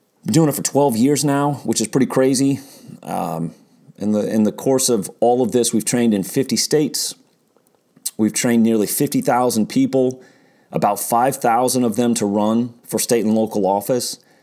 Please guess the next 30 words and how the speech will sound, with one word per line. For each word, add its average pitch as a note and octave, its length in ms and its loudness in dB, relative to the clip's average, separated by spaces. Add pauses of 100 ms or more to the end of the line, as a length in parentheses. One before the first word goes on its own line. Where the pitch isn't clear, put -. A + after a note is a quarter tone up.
(140)
We've G2+ 120 -2
had A#2 100 0
a A2 40 0
lot G2+ 220 2
of A#2 60 0
success A#2 560 0
on G2 120 -2
a F#2 40 0
variety G#2 340 0
of A2+ 60 -2
fronts. A#2 520 -2
American B2 440 0
Majority A#2 380 2
is G2+ 140 -2
the F2+ 60 -4
C G#2 220 -2
three. C3 540 0 (320)
American A#2+ 440 2
Majority A2 420 0
Action A2 400 0
is G#2 160 0
the F#2+ 80 -4
C G2 220 0
four. C3 460 2
And G#2+ 140 0
again, B2 220 2
it G#2+ 60 0
goes G2 180 2
back A2 300 0
to, G2+ 340 0